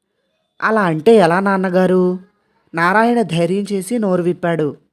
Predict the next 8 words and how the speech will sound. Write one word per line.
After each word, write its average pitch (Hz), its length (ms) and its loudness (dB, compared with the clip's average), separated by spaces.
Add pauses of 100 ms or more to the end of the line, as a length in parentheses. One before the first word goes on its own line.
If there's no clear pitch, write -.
(320)
"నువ్వు 202 200 0
నోర్మి." 196 480 2 (640)
పరంధామయ్య 214 520 0
కోపంగా 190 520 0
ఆజ్ఞాపించాడు. 170 800 -2 (500)
నారాయణ 208 440 0
నోరు 185 240 0
మూసుకున్నాడు. 160 680 -2